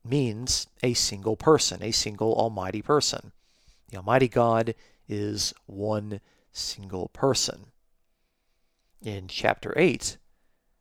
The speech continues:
Clement says that the master of all things himself spoke about repentance with an oath. And then he goes on and he cites Ezekiel thirty-three eleven, and then he continues and says,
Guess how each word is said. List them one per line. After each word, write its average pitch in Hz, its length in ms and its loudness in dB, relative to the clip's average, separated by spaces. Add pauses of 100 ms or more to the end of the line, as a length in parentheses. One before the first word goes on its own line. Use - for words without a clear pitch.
(600)
Clement 110 560 -4 (540)
says 110 600 2
that 110 280 0
the 120 260 -6
master 156 680 -2
of 160 120 0
all 139 200 10
things 139 480 0
himself 120 720 4 (600)
spoke - 340 4
about 123 200 6
repentance 131 680 0 (400)
with 113 300 0
an - 120 -8
oath. - 400 2 (680)
And 110 80 -12
then 98 100 -10
he 95 60 -8
goes 101 260 -2
on 98 240 -2
and 98 80 -14
he 95 120 -8
cites - 520 -2 (340)
Ezekiel 98 440 -8
thirty-three 95 400 -8
eleven, 160 440 4 (500)
and 135 80 -2
then 135 80 0
he 135 80 0
continues 120 520 -4
and 110 100 -8
says, 107 460 0